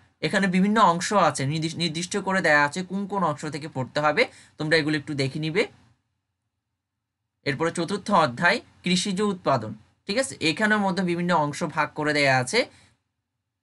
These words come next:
প্রথম অধ্যায় থেকে পড়তে হবে, প্রথম পরিচ্ছেদ, দ্বিতীয় পরি-, আহ, প্রথম পরিচ্ছেদে কোন কোন অংশগুলো পড়তে হবে, আশা করি তোমরা এখান থেকে দেখতে পাচ্ছ। এগুলো ভালো করে, আহ, পড়বে, আশা করি তোমরা ভালো নম্বর অর্জন করতে পারবে।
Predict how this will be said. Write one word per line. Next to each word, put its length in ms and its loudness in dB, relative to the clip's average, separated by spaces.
প্রথম 340 2
অধ্যায় 300 0
থেকে 300 -2
পড়তে 300 -6
হবে, 260 0
প্রথম 300 0
পরিচ্ছেদ, 460 -2
দ্বিতীয় 300 -2
পরি-, 240 -2
আহ, 60 -4
প্রথম 280 -2
পরিচ্ছেদে 380 -6
কোন 240 -6
কোন 140 -2
অংশগুলো 440 -2
পড়তে 260 -6
হবে, 200 2
আশা 200 -4
করি 160 -10
তোমরা 200 -4
এখান 200 -6
থেকে 160 -8
দেখতে 260 -8
পাচ্ছ। 300 -4
এগুলো 340 2
ভালো 300 0
করে, 320 0
আহ, 300 4
পড়বে, 420 2
আশা 220 -4
করি 140 -8
তোমরা 200 -4
ভালো 440 -2
নম্বর 380 -2
অর্জন 320 0
করতে 240 -6
পারবে। 320 -10